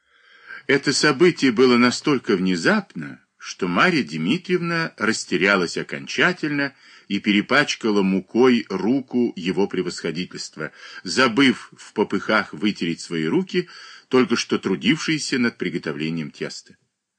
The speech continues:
Его превосходительство – благосклонно улыбнулось,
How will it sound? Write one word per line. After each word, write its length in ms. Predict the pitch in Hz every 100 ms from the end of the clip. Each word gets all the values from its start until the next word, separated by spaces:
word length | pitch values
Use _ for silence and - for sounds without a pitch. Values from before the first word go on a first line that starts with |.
| _ _ - _ -
Его 240 | 98 107
превосходительство – 1040 | 104 98 95 101 78 82 110 - 139 160 - - - _
благосклонно 760 | 87 85 - - 90 82 80 78
улыбнулось, 880 | 90 80 71 78 78 90 - -